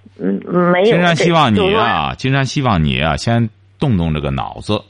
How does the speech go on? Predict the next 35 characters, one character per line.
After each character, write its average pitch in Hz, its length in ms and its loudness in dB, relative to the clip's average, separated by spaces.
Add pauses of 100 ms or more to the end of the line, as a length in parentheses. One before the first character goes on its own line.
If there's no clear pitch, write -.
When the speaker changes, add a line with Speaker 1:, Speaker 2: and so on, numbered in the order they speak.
(140)
Speaker 2:
我 85 140 -4
们 110 100 0
再 113 180 -2
改 67 220 -6
日 95 180 -6
可 - 160 -6
以 85 80 -2
再 87 180 -6
聊 71 240 -4
聊 110 140 -2
这 71 60 -6
个 65 80 -6
话 64 200 -6
题， - 340 -16
好 87 180 -4
不 98 80 -2
好？ 76 380 -2 (1900)
Speaker 1:
哎 220 100 -2
呀， 220 380 2
金 262 100 2
山 262 80 2
老 214 160 0
师， 240 160 0
您 233 160 2
说 247 160 2
我 202 180 0 (100)
这 302 180 2
是 277 320 0
缺 285 240 0
什 214 100 0
么 180 220 0
德 143 340 2
了？ 175 220 0
这， 185 180 0 (280)
哎 165 100 -2